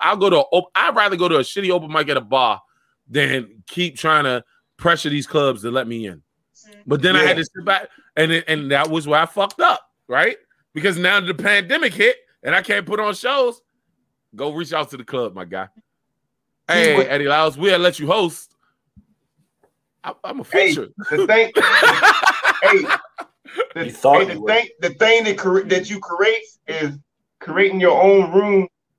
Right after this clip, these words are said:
Speaker 2: that you make the club wonder, like, "Damn, he is out here,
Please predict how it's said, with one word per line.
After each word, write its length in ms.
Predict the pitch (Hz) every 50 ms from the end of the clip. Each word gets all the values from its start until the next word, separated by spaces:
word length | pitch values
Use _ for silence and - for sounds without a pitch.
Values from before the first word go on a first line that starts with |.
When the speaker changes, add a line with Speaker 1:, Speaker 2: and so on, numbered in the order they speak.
| _ _ _ _
Speaker 2:
that 220 | - 156 151 147 170
you 80 | 190 185
make 200 | 190 196 190 -
the 80 | 156
club 560 | 127 - - 190 202 208 208 196 180 - - - _ _ _ _ _ _ _ _ _ _ _
wonder, 380 | 120 139 185 220 214 190 175 151
like, 300 | 139 131 - 151 - -
"Damn, 280 | 156 196 220 165 -
he 220 | 143 202 233 247 185
is 120 | 151 135
out 200 | 147 143 139 139
here, 260 | 143 147 139 135 123